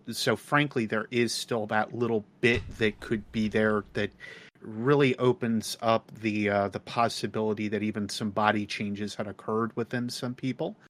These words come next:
Uh, if they were either not in the best of shape, they had problems otherwise, et cetera. Uh, we frankly don't know.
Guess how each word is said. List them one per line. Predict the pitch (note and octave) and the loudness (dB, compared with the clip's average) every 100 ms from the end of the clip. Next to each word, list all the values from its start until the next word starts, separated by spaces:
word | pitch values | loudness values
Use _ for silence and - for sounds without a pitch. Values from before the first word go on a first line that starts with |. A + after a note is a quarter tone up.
| _ _ - | _ _ -4
Uh, | G#2+ G#2 | 2 2
if | A2+ | 2
they | A#2 A2 | 0 0
were | A2 G#2+ | 2 4
either | A2+ G#2+ | 4 4
not | G2 A2 B2 | 2 2 2
in | |
the | A#2 | 0
best | A2+ A2 - | 0 0 -2
of | - | -6
shape, | - A2+ G#2+ | 0 0 0
they | G#2+ F#2+ | -4 -2
had | A2 G#2 | 0 0
problems | - A2 G#2 G#2 G2+ | 0 2 2 0 -2
otherwise, | A2 G#2+ G2+ G2+ G2+ G2 | -2 -2 0 0 0 -4
et | G#2+ | -8
cetera. | - G#2+ F#2+ - - - - _ _ _ | -4 -4 -4 -8 -8 -10 -18 _ _ _
Uh, | - G2 G2 - A#2 | -4 0 0 -2 -2
we | A2 | -2
frankly | C3 A#2+ A2 G2+ - | 4 2 2 -6 -4
don't | G2+ G2+ - | -4 -4 -8
know. | G#2 G2 F#2+ F#2+ | -8 -6 -6 -8